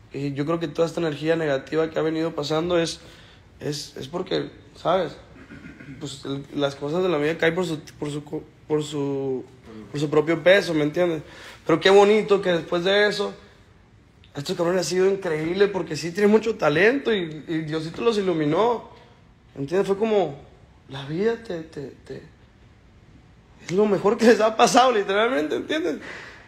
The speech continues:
Si no, no, la gente no lo hubiera ubicado. Y qué bonito que de una cagada mía,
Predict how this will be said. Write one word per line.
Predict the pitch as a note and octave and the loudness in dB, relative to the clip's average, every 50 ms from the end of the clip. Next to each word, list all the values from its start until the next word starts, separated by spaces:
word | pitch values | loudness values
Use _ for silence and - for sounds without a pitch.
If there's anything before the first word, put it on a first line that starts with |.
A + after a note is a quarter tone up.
| - - - - _ _ _ - - | -20 -20 -20 -20 _ _ _ -18 -14
Si | - D3 E3 | -8 -4 0
no, | E3 F#3 | 2 4
no, | G#3 A3+ | 4 6
la | A#3 A#3 | 6 6
gente | A3 A#3+ A#3 A#3 B3 | 6 4 2 2 0
no | B3 A#3+ | 2 4
lo | B3 A#3+ | 6 6
hubiera | A#3+ A#3+ A#3+ | 8 8 6
ubicado. | A#3+ A3+ F#3+ - - F#3+ G3+ A3+ A#3+ A#3+ G3+ F3 E3 - - - _ _ _ _ _ _ _ _ _ _ _ _ _ _ _ _ _ _ _ _ _ _ | 6 4 0 -2 -2 0 0 2 2 0 -2 -4 -8 -14 -20 -20 _ _ _ _ _ _ _ _ _ _ _ _ _ _ _ _ _ _ _ _ _ _
Y | D#3 | -12
qué | D3 - - G3+ | -10 -4 -2 0
bonito | A3+ A#3 A3+ A3+ A#3+ A#3+ - - A3 G#3+ | 2 2 4 4 2 2 2 2 2 2
que | - F#3 | 2 0
de | F3+ | 0
una | F#3+ A3 A3+ A3 | 2 2 2 0
cagada | G3 F#3+ F#3+ G#3 A3 A3+ A3 | 0 2 2 4 4 2 2
mía, | G#3+ A3+ B3 B3+ A3+ G#3+ G#3 | 0 0 0 2 0 0 -2